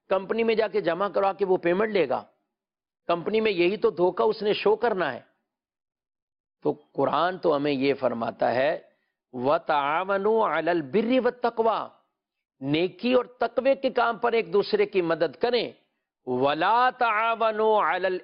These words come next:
इस्मि वल उदवान", गुनाह और नाफरमानी और सरकशी वाले कामों में एक दूसरे के साथ ताउन ना करें।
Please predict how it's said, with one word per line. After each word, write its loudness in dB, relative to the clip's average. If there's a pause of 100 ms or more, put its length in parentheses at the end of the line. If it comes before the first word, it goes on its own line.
इस्मि 0
वल 2
उदवान", 2 (1040)
गुनाह 2
और 0
नाफरमानी -2
और 2
सरकशी -2
वाले 2
कामों -2
में 0
एक -4
दूसरे -2
के -2
साथ -2
ताउन -2
ना -2
करें। -4